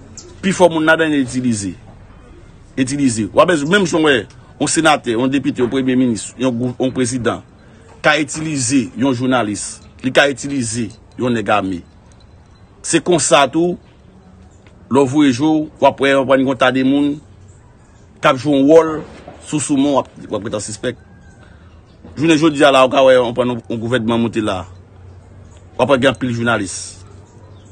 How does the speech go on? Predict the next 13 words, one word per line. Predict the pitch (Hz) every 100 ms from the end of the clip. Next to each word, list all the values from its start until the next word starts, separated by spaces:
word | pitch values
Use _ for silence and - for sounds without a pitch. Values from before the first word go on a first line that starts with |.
| - - - - - - -
Ki | 113
te | 127
nan | 117
pati. | 117 104 - 95 - - - - - - - - -
Ou | 117
apre, | 123 120 104
si, | - 135 127
si | - - 127
kontra | 156 - 110 135 120
yo | 113 104
pa, | 117 107 85 - - -
pa | 123
renouvelé. | 131 131 123 104 98